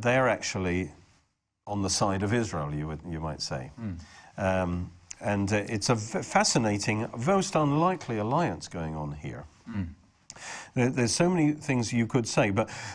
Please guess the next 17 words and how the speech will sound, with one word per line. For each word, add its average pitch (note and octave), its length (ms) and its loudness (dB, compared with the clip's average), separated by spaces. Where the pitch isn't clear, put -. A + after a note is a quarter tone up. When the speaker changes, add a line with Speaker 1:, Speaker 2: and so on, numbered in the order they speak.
Speaker 1:
some E3 280 4
people C3+ 280 2
crit-, C#3 240 0
say, A2 260 2
"Oh, A2 240 4
they, G#2+ 160 2
all A2 220 2
they G2+ 140 0
can G2+ 180 -4
do G2 180 2
is, F#2 300 0
is, G2 320 -2
is - 160 -2
say - 260 0
something." D2+ 580 -4
But C#3 140 6
actually, A2+ 500 0